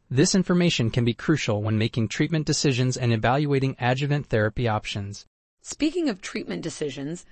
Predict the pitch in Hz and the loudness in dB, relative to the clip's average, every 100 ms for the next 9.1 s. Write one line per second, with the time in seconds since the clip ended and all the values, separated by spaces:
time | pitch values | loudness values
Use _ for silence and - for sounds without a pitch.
0 | - - 190 - 220 262 277 - 190 180 | -16 -8 -6 0 0 0 -2 0 0 0
1 | 165 - 156 160 175 175 - - 185 202 | -4 -6 -6 -4 -6 -8 -10 -8 -6 -4
2 | 190 175 156 151 151 151 156 - 156 147 | -4 -4 -4 -6 -8 -10 -10 -10 -10 -10
3 | 151 143 151 180 175 160 143 156 139 - | -12 -10 -8 -8 -6 -6 -6 -10 -10 -8
4 | 165 - 147 - 151 156 139 139 - 147 | -10 -8 -12 -10 -12 -10 -12 -10 -10 -10
5 | 147 147 - 143 - 139 - 233 185 156 | -10 -14 -12 -14 -12 -12 -8 -6 -6 -6
6 | 151 147 143 143 139 151 180 147 - - | -6 -6 -8 -10 -12 -10 -10 -10 -14 -18
7 | - - - 196 196 190 180 175 165 - | -20 -18 -8 -4 -4 -4 -4 -6 -10 -12
8 | - 214 180 151 175 160 151 139 135 139 | -6 -4 -4 -4 -6 -6 -8 -10 -12 -16
9 | - | -18